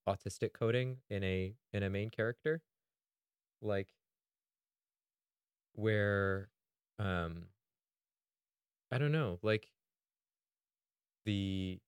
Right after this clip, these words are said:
like you said, his, his reactions to things not being, um, clearly ba-, black and white and, like, um, uh, the, like, not, um, completely understanding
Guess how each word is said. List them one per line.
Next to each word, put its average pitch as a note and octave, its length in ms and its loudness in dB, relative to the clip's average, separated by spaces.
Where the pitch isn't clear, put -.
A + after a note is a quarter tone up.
like G#2+ 160 0
you A#2 80 0
said, G#2+ 260 -2
his, F#2 280 -4
his F#2 220 -4
reactions F#2 600 0
to G2+ 80 -2
things E2+ 480 -4
not E2 340 -6
being, E2 360 -6
um, D#2 260 -4
clearly F2+ 280 -4
ba-, E2+ 320 -6
black F2 260 -2
and F2+ 120 -12
white C3+ 280 -4
and, D#2+ 380 -8
like, E2+ 300 -4
um, D#2+ 480 -4
uh, E2 380 -4
the, G2 140 -2
like, F2 320 -2
not, G2 380 -4
um, G2+ 360 -6
completely G#2 760 -4
understanding F2 1000 -4